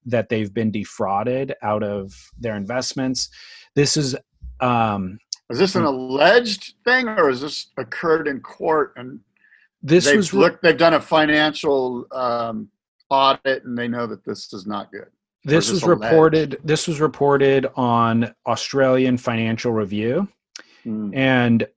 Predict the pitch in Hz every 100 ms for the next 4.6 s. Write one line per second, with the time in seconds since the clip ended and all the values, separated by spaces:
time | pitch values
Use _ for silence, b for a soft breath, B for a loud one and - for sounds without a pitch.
0 | - - 139 120 117 139 135 131 127 113
1 | - - - _ _ _ _ _ _ _
2 | _ _ _ _ - 156 - 170 135 156
3 | 135 117 113 135 131 123 117 117 - -
4 | 123 127 117 - 120